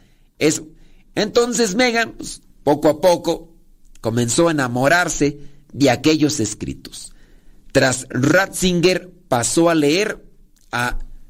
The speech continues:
Santo Tomás de Aquino. Dice, se hizo muchas preguntas sobre el origen de la moral y la verdad, y así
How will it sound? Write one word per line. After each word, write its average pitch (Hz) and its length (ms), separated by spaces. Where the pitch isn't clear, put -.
Santo 123 580
Tomás 143 420
de 156 120
Aquino. 202 540
Dice, 123 380
se - 200
hizo 170 340
muchas 226 500
preguntas 196 640
sobre 139 500
el 135 160
origen 160 800
de 113 140
la 101 140
moral 180 720
y 104 140
la 90 180
verdad, 135 560
y 185 200
así 196 420